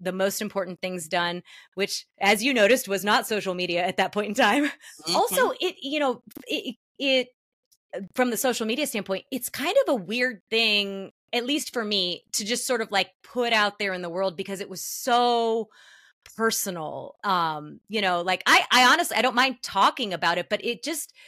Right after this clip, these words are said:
Speaker 1: I couldn't find, wrap my brain around the, like, right way to present it, um, to people until I had a better grasp on it. But yeah, I, I, I just really feel like, like, because of the stress of the situation,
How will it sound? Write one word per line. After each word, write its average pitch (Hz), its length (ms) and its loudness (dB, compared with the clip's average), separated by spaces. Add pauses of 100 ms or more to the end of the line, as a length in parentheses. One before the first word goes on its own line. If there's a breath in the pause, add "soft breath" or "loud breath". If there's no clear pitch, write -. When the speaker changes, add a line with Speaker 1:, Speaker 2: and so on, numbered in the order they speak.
(140 loud breath)
Speaker 1:
I - 80 -4
couldn't 392 460 -2
find, 233 380 0
wrap 214 180 2
my 208 120 -2
brain 202 260 0
around 175 220 -2
the, 175 80 0
like, 170 260 -2
right 185 340 0
way 190 220 0
to 175 100 -6
present 175 640 -6
it, - 340 -12 (360 loud breath)
um, 160 560 0
to 226 120 -6
people 214 340 -2
until 202 260 -2
I 196 200 4
had 180 180 -2
a 170 80 -2
better 156 240 -6
grasp 147 540 -6 (100)
on 143 240 -10
it. 113 160 -16 (160)
But 185 260 -2
yeah, 220 220 2
I, 196 240 0
I, 165 180 -4
I 233 40 0
just 254 200 -6
really 302 180 -4
feel 269 220 -2
like, 220 280 2 (600 loud breath)
like, 202 380 0 (100)
because 226 520 -2
of 202 120 -8
the 202 80 -8
stress 196 360 -4
of 170 80 -14
the 180 80 -10
situation, 180 880 -4